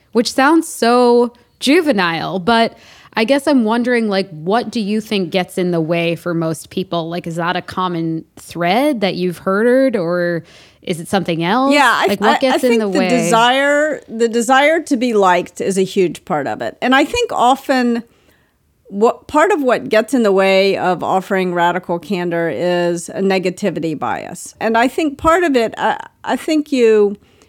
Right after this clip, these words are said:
Speaker 2: you're, you're being hard on yourself. I want to be liked. We all, not only do we want, we need to be liked. We, we, and we need to, you know, where it's like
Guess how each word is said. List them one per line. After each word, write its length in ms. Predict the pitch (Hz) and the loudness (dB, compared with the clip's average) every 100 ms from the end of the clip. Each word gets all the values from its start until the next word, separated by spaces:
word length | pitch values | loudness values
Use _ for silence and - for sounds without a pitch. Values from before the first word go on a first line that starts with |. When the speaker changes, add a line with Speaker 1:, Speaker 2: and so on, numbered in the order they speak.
| _ _ - | _ _ -2
Speaker 2:
you're, 220 | 214 - | -2 -2
you're 160 | - 214 | 0 2
being 320 | 247 247 226 | 4 4 2
hard 240 | 214 208 202 | 2 4 4
on 180 | 196 | 4
yourself. 380 | 185 180 185 185 | 0 0 -2 0
I 100 | 208 | 0
want 240 | 202 214 208 | 2 0 0
to 60 | |
be 160 | 202 185 | 0 2
liked. 280 | 175 175 240 | 0 -2 -2
We 180 | 285 311 | 2 4
all, 400 | 339 320 277 220 | 6 6 4 2
not 220 | 285 415 | 2 2
only 240 | 427 381 | 4 2
do 180 | 247 262 | 2 2
we 120 | 269 | 0
want, 280 | 240 269 - | 2 2 4
we 100 | 302 | 6
need 440 | 285 311 392 403 285 | 6 6 4 2 -2
to 100 | 254 | -2
be 220 | 240 208 | 0 0
liked. 540 | 160 107 110 - - | 0 -2 -4 -12 -8
We, 300 | 233 262 233 | 0 2 2
we, 200 | 240 - - | 0 -2 0
and 120 | 269 | 4
we 80 | 285 | 6
need 340 | 269 320 285 | 6 4 2
to, 140 | 302 - 143 196 | 0 -2 -2 -4
you 100 | 254 | 0
know, 140 | 226 | 2
where 160 | 214 226 | 2 0
it's 320 | - 240 - | -2 -6 0
like 260 | 233 226 | 2 2